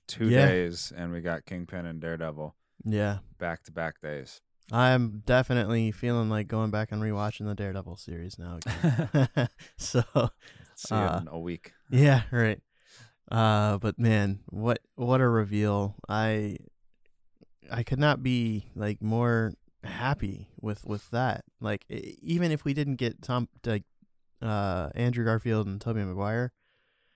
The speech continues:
Speaker 2: my goodness, that reveal in itself was big enough for me to, like, really move things forward, you know? Like,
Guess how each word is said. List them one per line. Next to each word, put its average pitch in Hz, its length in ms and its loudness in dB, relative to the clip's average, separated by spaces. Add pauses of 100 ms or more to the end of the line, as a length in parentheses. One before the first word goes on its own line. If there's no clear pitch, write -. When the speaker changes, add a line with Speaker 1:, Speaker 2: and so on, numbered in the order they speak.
(520)
Speaker 2:
my 139 160 0
goodness, 127 420 0
that 135 200 2
reveal 120 480 2
in 113 80 2
itself 117 640 -2
was 98 240 -6
big 110 200 -2
enough 101 240 -2
for - 160 -12
me 85 300 -12 (760)
to, 110 120 0
like, 95 400 -4 (600)
really 123 420 6
move 113 260 4
things 101 300 -4
forward, 92 480 -6 (240)
you 107 140 -6
know? 98 240 -6 (100)
Like, 104 400 -6